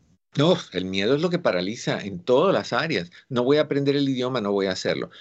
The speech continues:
No me va a dar el trabajo, no aplico. No, no me va a aceptar que la saque a bailar y no la sacan. No voy a poder tener pareja porque soy feo y se quedan solos. O sea, no.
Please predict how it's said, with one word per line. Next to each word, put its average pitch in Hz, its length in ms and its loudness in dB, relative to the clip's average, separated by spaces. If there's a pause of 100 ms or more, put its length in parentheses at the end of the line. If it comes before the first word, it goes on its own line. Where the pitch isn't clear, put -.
(140)
No 131 200 2
me 151 100 4
va 151 120 4
a - 20 0
dar 143 220 2
el 135 100 -2
trabajo, 135 340 0
no 117 120 -4
aplico. - 500 -6 (260)
No, 135 420 2
no 143 160 2
me 147 120 2
va 139 80 4
a - 40 -2
aceptar 139 380 -2
que 139 120 -2
la 131 120 -2
saque - 320 -4
a 139 60 2
bailar 127 480 -2 (200)
y - 200 -14
no 101 120 -4
la 95 120 -4
sacan. 104 460 -6 (260)
No 139 220 0
voy 151 160 2
a 147 100 -2
poder 135 240 0
tener 131 320 -4
pareja 135 400 -2
porque 127 180 -6
soy 135 180 -2
feo 143 400 0
y 101 140 -10
se 113 160 -6
quedan 104 300 -2
solos. 101 480 -2 (420)
O 101 100 -8
sea, 226 140 -4
no. 165 540 -2